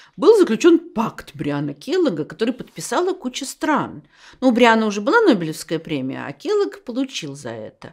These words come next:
Подписав этот документ, множество стран, включая Германию, кстати говоря,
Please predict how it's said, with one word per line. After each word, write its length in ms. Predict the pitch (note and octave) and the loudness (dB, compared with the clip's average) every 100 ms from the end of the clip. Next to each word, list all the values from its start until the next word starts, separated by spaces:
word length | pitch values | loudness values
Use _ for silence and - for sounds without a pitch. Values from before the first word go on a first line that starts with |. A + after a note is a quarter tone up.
| _ | _
Подписав 640 | - - C4+ C4 F3+ - | -8 -2 0 4 4 2
этот 260 | E3 D3+ D3+ | -6 -8 -12
документ, 600 | E3+ B3+ F#4+ B4 B4 - - - - | -4 0 2 2 0 -6 -20 -16 0
множество 580 | G#3+ G#3 D#3 D#3+ - D#3+ | 2 2 0 -10 -12 -12
стран, 400 | - D3+ F3 E4 | -6 -2 -2 -2
включая 400 | - C4 D#4 C4+ | -4 0 2 4
Германию, 600 | F4 D4+ D#3+ A#2 B2+ - | 4 4 2 -4 -12 -14
кстати 340 | - A#3 A#3 | -10 -10 -8
говоря, 440 | B3 C#4 D#4 F#4 | -6 -2 -2 -2